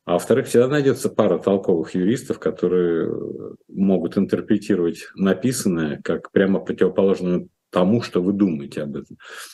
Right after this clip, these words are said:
Вот. Поэтому я считаю, что в условиях тотального отсутствия доверия не только между Россией и Украиной, но и между Россией и Западом, и Западом, в свою очередь,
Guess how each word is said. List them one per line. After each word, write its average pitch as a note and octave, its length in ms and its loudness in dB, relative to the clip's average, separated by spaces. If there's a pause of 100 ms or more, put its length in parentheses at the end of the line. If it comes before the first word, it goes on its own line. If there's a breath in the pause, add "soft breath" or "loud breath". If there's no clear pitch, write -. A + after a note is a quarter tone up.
(140)
Вот. G2 280 4
Поэтому D3+ 280 4
я F#3+ 120 6
считаю, B2 400 2
что - 200 -2
в G2 140 0
условиях C3 460 4
тотального A#2+ 580 4
отсутствия A2 440 0
доверия G2 380 4
не G#2 80 2
только G#2+ 320 2
между F2+ 300 0
Россией F#2+ 400 2
и - 20 2
Украиной, E2+ 520 2
но F2 160 0
и - 20 2
между F2 320 0
Россией F2+ 380 0
и - 20 0
Западом, F2+ 520 0
и - 120 0
Западом, F#2 480 0
в - 60 -12
свою E2+ 200 -2
очередь, - 340 -6